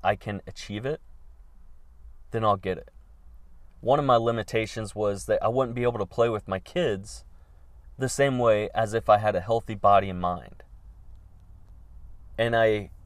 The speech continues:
would consistently not play with them as much because of that one limitation. And it's unfair to me, and it was unfair to my children.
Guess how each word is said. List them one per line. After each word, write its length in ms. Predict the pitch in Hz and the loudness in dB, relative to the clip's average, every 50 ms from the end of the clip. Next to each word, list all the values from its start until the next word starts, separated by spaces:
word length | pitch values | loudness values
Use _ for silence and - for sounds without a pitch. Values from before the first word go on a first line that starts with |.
| - - - | -20 -14 -6
would 200 | 113 120 117 - | -4 -4 -4 -4
consistently 560 | - 113 107 - 139 139 - - 135 117 107 | -4 -6 -4 -2 -2 -2 -2 0 -2 -2 0
not 280 | 104 107 117 - - - | 0 0 0 0 -2 -2
play 200 | - - 123 127 | 0 0 0 0
with 160 | 110 101 - | 0 -4 -4
them 200 | 107 95 87 - | -6 -6 -6 -2
as 280 | - 101 101 98 98 98 | 2 4 4 4 2 0
much 560 | 101 104 110 - - - - - - - - - - - - - | -4 -2 -2 -4 -4 -8 -16 -20 -20 -20 -20 -20 -20 -20 -16 -12
because 340 | - 120 - - 139 139 120 | -10 -10 0 2 2 2 2
of 80 | 113 107 | 2 4
that 180 | 117 107 - 92 | 6 6 6 4
one 300 | 98 101 113 117 117 120 | 0 -2 -2 -2 -2 -4
limitation. 600 | 123 131 123 120 - 131 147 160 - - - - - - - - - - - - - - - - - - - - - - - - - - - - - | -6 -6 -8 -8 -8 -10 -10 -10 -12 -14 -16 -16 -16 -18 -18 -20 -20 -20 -20 -20 -20 -20 -20 -20 -20 -20 -20 -20 -20 -20 -20 -20 -20 -20 -20 -10 -4
And 100 | 123 123 | -2 0
it's 180 | 120 113 - - | 0 0 4 4
unfair 360 | 135 143 - - 135 131 120 | 4 4 4 4 4 4 4
to 60 | 101 | 2
me, 360 | 95 98 98 101 113 123 165 | 0 -2 -4 -4 -4 -4 -4
and 140 | 180 117 110 | -4 -4 -4
it 40 | 110 | -4
was 160 | 107 104 101 | -4 -2 0
unfair 360 | 139 139 120 - - 139 147 | -2 -2 -2 -2 0 0 0
to 80 | 139 131 | 0 -2
my 160 | 120 110 98 | -2 -4 -6
children. 540 | 92 - - - 147 175 156 113 82 50 - | -6 -6 -6 -6 -6 -4 -6 -8 -10 -12 -14